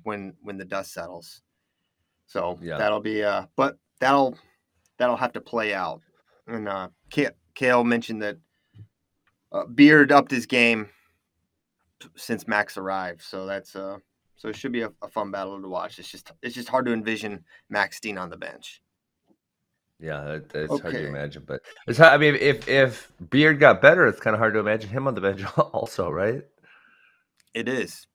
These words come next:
Speaker 1: It is. And this
Speaker 2: I
Speaker 1: is a
Speaker 2: got an
Speaker 1: guy with
Speaker 2: idea,
Speaker 1: four
Speaker 2: Christian. Christian, I got an idea. Ready for my idea?
Speaker 1: Hit me. Yeah.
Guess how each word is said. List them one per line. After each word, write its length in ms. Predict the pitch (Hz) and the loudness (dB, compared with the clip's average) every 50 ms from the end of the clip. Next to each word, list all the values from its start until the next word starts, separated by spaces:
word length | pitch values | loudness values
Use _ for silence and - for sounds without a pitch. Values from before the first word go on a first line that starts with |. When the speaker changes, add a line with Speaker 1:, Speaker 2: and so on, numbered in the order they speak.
| _ - | _ -12
Speaker 1:
It 140 | 92 101 | -8 -6
is. 180 | 113 123 120 101 | -4 -4 -4 -4
And 100 | 104 110 | -4 -6
this 60 | 127 - - | -6 0 2
Speaker 2:
I 60 | 123 | 4
Speaker 1:
is 40 | 143 | 6
a 20 | |
Speaker 2:
got 100 | 147 156 | 8 8
an 40 | 151 | 8
Speaker 1:
guy 80 | 156 139 | 10 8
with 80 | 127 120 | 8 8
Speaker 2:
idea, 160 | 127 120 95 | 6 4 4
Speaker 1:
four 80 | - - | 4 4
Speaker 2:
Christian. 320 | 127 123 117 113 101 82 - - - | 4 4 4 4 0 -2 -2 -4 0
Christian, 260 | 135 131 120 - 104 76 | 0 0 2 0 -2 -2
I 120 | 67 92 | -2 0
got 120 | 92 98 | 2 2
an 60 | 90 87 | 2 2
idea. 360 | 92 87 85 80 71 65 69 | 0 -2 -2 -4 -4 -4 -4
Ready 180 | 76 80 82 | -4 -6 -6
for 80 | 82 95 | -6 -6
my 100 | 92 85 | -6 -4
idea? 360 | 85 82 85 90 92 98 101 - - | -4 -2 -2 -2 -2 -4 -6 -10 -12
Speaker 1:
Hit 120 | 110 92 71 | -12 -12 -10
me. 220 | 90 95 95 _ _ _ _ _ _ _ _ _ | -10 -14 -16 _ _ _ _ _ _ _ _ _
Yeah. 200 | - 98 90 76 | -16 -16 -16 -16